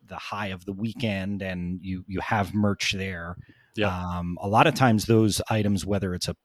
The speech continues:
Speaker 1: poster or whether it's a T-shirt in this example, they, they tend to, to fly right off the shelves, and, and once they're
Speaker 2: Oh, yeah.
Speaker 1: gone, they're gone.
Speaker 2: Yep.
Speaker 1: I would be re-, really curious to find out what is the demand like after the fact.
Speaker 2: Mm-hmm.
Speaker 1: Um,
Speaker 2: And maybe that's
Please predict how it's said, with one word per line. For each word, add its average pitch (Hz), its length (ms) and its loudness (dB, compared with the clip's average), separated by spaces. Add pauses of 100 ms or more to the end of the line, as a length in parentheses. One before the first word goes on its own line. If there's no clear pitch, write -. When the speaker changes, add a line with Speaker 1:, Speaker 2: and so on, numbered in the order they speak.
(140)
Speaker 1:
poster 151 460 6
or 127 220 4
whether 92 320 -6
it's - 100 -8
a - 60 -12
T-shirt 123 480 2
in 95 80 0
this 104 180 0
example, 95 640 -6 (540)
they, 110 140 2 (100)
they 104 160 -4
tend 110 300 -2
to, 92 100 -2 (200)
to 95 120 -4
fly 101 380 -6
right 92 200 -2
off 90 220 -6
the - 80 -8
shelves, 92 480 -4
and, 90 340 -6
and 92 160 -6
once 98 180 -2
they're 123 100 6
Speaker 2:
Oh, 104 60 6
yeah. 95 200 4
Speaker 1:
gone, 90 100 0
they're 90 120 -4
gone. 98 360 4 (160)
Speaker 2:
Yep. 104 240 -2
Speaker 1:
I 156 100 8
would 180 140 8
be 131 120 6
re-, 131 340 6
really 123 260 4
curious 113 400 -4
to 107 80 -6
find 104 240 -2
out 98 140 -4
what 117 180 4
is 139 140 2
the 107 120 -2
demand 104 440 0
like 92 280 -8
after 104 340 -6
the 80 100 -12
fact. 80 520 -12 (380)
Speaker 2:
Mm-hmm. 104 220 -4
Speaker 1:
Um, 87 680 -8
Speaker 2:
And 92 140 -4
maybe 90 220 -2
that's - 540 -6